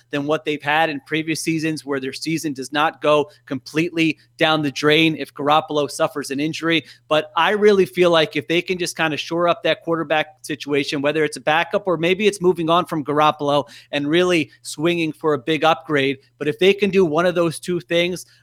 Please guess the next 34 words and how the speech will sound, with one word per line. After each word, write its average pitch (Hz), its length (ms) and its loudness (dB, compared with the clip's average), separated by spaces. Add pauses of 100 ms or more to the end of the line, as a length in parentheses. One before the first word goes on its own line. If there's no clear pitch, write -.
I 147 120 2
really 180 340 2
think 175 340 -2
that 156 160 0
the 143 80 -6
culture 175 460 -2
there 180 240 0
is 165 100 -2
strong. 175 440 2
I 135 120 -6
think 165 240 -6
they've 165 200 -2
got 151 220 0
some 139 120 -8
stud 160 400 -2
players 165 380 2
still. 165 380 0 (280)
Fred 160 260 2
Warner, 160 420 0
Nick 151 320 -2
Bosa, 156 580 0
you 143 80 -4
know, 143 80 -4
if 131 60 -10
they 139 120 -4
bring 160 240 -6
Trent 156 280 -6
Williams 156 420 -2
back, 160 320 0
their 135 100 -4
wide 143 280 0
receivers, 151 480 -4
George 160 340 -4
Kittle, 165 340 2